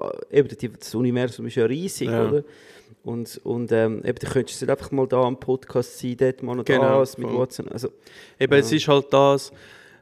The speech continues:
Speaker 2: oder man, man denkt ja nur an die guten Zeiten zurück,
Speaker 1: Mhm.
Speaker 2: wenn man jetzt so dort im Rest ist. Aber natürlich eben ist es auch, man, man ist gleich mega lang amigs im Restaurant, also jetzt von der Zeit her einfach mega viele Stunden.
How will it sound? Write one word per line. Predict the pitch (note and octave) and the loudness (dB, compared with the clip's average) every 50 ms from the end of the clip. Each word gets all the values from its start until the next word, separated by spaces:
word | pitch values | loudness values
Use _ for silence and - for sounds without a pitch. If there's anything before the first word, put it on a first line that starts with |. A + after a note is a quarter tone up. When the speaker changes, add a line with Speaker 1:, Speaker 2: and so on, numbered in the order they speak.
| _ _ _ _ - - - | _ _ _ _ -20 -12 -6
Speaker 2:
oder | - C3 C#3 C3+ C#3 | -2 0 2 2 2
man, | C3+ C3 B2+ B2+ B2 A#2+ B2+ | 2 2 2 0 0 0 0
man | B2+ B2+ B2+ B2 B2 B2 - | 0 2 2 2 0 0 0
denkt | - C3+ C3 C3 - | 0 0 0 0 0
ja | C3+ | 0
nur | C3 C3 C3+ | 0 2 2
an | C3+ C3 | 2 2
die | A#2 B2+ | 2 0
guten | A2 B2 B2 C3 C3 - C3+ - | 0 2 2 0 0 -2 -8 -12
Zeiten | - - A#2+ A2+ - - A2+ | -8 -8 -8 -8 -8 -12 -14
zurück, | - - - A#2 - - _ - - - - | -8 -6 -4 -4 -6 -6 _ -20 -20 -16 -12
Speaker 1:
Mhm. | A#2+ A#2 | -6 -4
Speaker 2:
wenn | A#2+ A#2+ A#2 | -2 0 0
man | A#2 A#2 | 0 0
jetzt | A2+ - | -2 -4
so | - A2 | -6 -4
dort | G#2 A2+ A2+ A2+ - | -4 -4 -4 -4 -6
im | A2+ | -4
Rest | A2 A2 A2 A2+ - | -4 -4 -4 -4 -6
ist. | A#2+ A#2 A#2+ | -6 -4 -4
Aber | A2+ A2 A#2 A2+ A2+ | -2 -2 -2 -2 -2
natürlich | A#2+ B2 - - C3 C3 B2+ B2 B2 B2 | -4 -6 -4 -2 -2 -2 0 2 2 2
eben | A#2+ B2 A#2 | 2 2 0
ist | A#2 A#2+ - | 0 -2 -4
es | - - | -4 -2
auch, | A#2 A#2 A#2 A#2 | 0 0 0 0
man, | A#2 A#2+ A#2+ A2+ - - | -2 -2 -4 -4 -4 -4
man | B2 A#2 A#2+ A#2 A2+ A2+ | -4 -2 -2 -2 -4 -4
ist | - - A#2 - - - | -6 -6 -8 -10 -10 -4
gleich | C3 C3 C3 B2+ - - - - | 0 0 0 0 -2 -6 -14 -10
mega | B2 B2 B2+ C3 C3 B2+ B2 C3 B2 B2 B2 A#2+ - - - | -8 -6 -4 -2 0 0 0 0 0 0 0 0 -2 -6 -8
lang | - C3 C3 B2 A#2+ B2 B2 B2 B2 A#2+ A#2 - | -6 -2 2 2 2 2 0 -2 -4 -6 -6 -6
amigs | - A2+ A#2 A#2+ A#2+ - - | -4 -4 -2 -2 -4 -4 -6
im | B2 A#2+ | -4 -2
Restaurant, | A#2 A#2 A#2+ B2 - - - A#2+ A2+ A2+ A2+ - | 0 2 2 0 0 -4 -4 -4 -2 -2 -4 -4
also | G#2+ A2 A2+ B2 A#2+ | -6 -6 -6 -6 -8
jetzt | A2 - - | -8 -8 -8
von | - A2 | -10 -10
der | A2+ A2+ A2+ - _ - | -8 -10 -12 -12 _ -6
Zeit | - C3+ C3+ B2 - - | -2 -2 -2 -2 -2 -2
her | C3 A#2+ A#2 A#2 | 0 2 2 2
einfach | A2+ A2 A2+ - | 0 -2 -2 -4
mega | A#2 A#2 A#2 A2+ | -2 -2 -2 -2
viele | - A2 | -2 -4
Stunden. | A2 - - - B2 B2 B2 A#2+ A#2+ A#2 | -6 -2 0 2 2 2 2 2 0 0